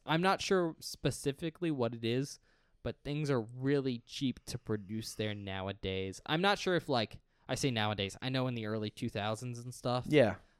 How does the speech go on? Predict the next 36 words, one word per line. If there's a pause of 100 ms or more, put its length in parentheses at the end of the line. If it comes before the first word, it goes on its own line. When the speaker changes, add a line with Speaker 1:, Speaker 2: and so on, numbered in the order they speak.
(120)
Speaker 1:
Like,
Speaker 2:
That's
why
a
lot
of
Supernatural
was
shot
up
there.
Speaker 1:
not
a
lot
of
it.
I
think (320)
all
of
Speaker 2:
I
was
about
to
say
Speaker 1:
Supernatural
Speaker 2:
all
Speaker 1:
shot
there. (200)
Speaker 2:
Supernatural
was
shot
in
Canada,
I
think.